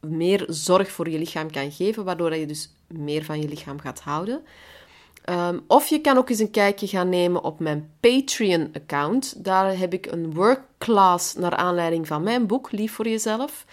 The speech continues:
En daar ga ik dieper in op de onderwerpen, maar ook ga ik samen met jullie gewoon alle oefeningen en de technieken en de rituelen samen doen, waarbij ik hopelijk nog meer kan inspireren en jou meer kan ondersteunen.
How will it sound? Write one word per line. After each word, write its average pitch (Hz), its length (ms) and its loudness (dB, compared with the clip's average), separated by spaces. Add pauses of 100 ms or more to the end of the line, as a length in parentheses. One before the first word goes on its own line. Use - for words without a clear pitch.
(480)
En 190 720 4
daar 190 200 0
ga 190 180 2
ik 185 420 0
dieper 220 560 -2
in 202 420 2
op 180 200 0
de 160 140 -2
onderwerpen, 269 840 2
maar 196 240 2
ook 220 280 2
ga 208 300 -2
ik 196 200 -2
samen 214 440 0
met 185 200 -2
jullie 202 340 0
gewoon 170 380 -4
alle 190 340 2
oefeningen 165 600 -4
en 165 100 -12
de 156 120 -8
technieken 156 520 -6
en 165 100 -8
de 156 80 -4
rituelen 156 520 -6
samen 160 440 -6
doen, 151 300 -6 (500)
waarbij 165 360 -2
ik 156 380 -8 (380)
hopelijk 185 460 2
nog 156 180 -6
meer 165 220 -2
kan 156 140 -8
inspireren 156 600 -4
en 156 320 -4
jou 151 400 -4
meer 160 320 -2
kan 156 180 -6
ondersteunen. 160 800 -8